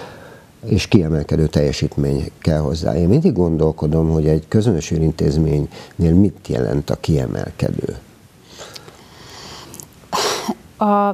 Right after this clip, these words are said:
Speaker 2: ez a minőségbiztosítási rendszer ugye elsősorban a, ö, üzleti vállalkozásokra, gyárakra, ö, cégekre vonatkozik, és egy picit így furcsa egy művelődési ház, ö, esetében beszélni, és én nem véletlenül mondtam, hogy inkább a figyelemfelkeltés, ö,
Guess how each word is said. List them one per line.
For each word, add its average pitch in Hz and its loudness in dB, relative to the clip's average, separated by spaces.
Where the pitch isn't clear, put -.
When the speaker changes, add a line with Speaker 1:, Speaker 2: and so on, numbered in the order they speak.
Speaker 2:
ez 240 2
a 214 2
minőségbiztosítási 202 0
rendszer 196 -4
ugye 196 -2
elsősorban 190 -4
a, 180 -2
ö, 185 -4
üzleti 196 0
vállalkozásokra, 180 -4
gyárakra, 185 -2
ö, 190 0
cégekre 185 0
vonatkozik, 196 -2
és 202 -4
egy 190 -4
picit 220 -2
így 190 -2
furcsa 247 -2
egy 175 -4
művelődési 190 0
ház, 185 -2
ö, 180 -2
esetében 185 -4
beszélni, 202 -2
és 196 -4
én 196 -2
nem 220 2
véletlenül 185 -2
mondtam, 196 0
hogy 190 0
inkább 202 -2
a 185 -4
figyelemfelkeltés, 185 -4
ö, 190 0